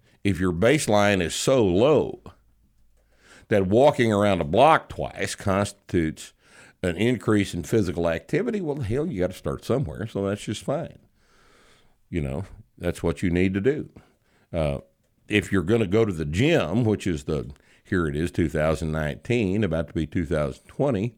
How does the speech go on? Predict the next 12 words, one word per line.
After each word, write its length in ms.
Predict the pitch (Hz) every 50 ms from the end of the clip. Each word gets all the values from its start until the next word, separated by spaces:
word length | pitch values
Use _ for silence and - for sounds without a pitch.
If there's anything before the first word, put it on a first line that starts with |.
| _ _ _ _ - - - - - - - - _ _ -
uh, 460 | 95 95 95 95 95 95 95 92 90 90 - _ _ _ _ _ _ _ _ _ _ _ _ _ _ _ _ _ _ _ _ _ _ _ -
the, 320 | 82 - - 110 92 78 76 -
the 200 | - 98 92 98
gym 800 | 95 87 82 80 98 120 151 170 165 139 117 101 95 104 113 120 - - - 95 82 80
business 840 | 87 110 113 113 104 76 78 73 69 - - 80 - - - - - _ _ -
has 460 | - 110 101 95 92 90 82 - - _ _ _ - - _ _
exploded 960 | - 98 95 87 - - - 87 - - 135 143 147 139 120 90 80 82 85
over 200 | 92 98 95 101
the 100 | 95 92
past 440 | 92 - - 80 80 82 82 - -
thirty 260 | - 85 78 73 71 71
years. 520 | 76 95 104 92 - - - - - -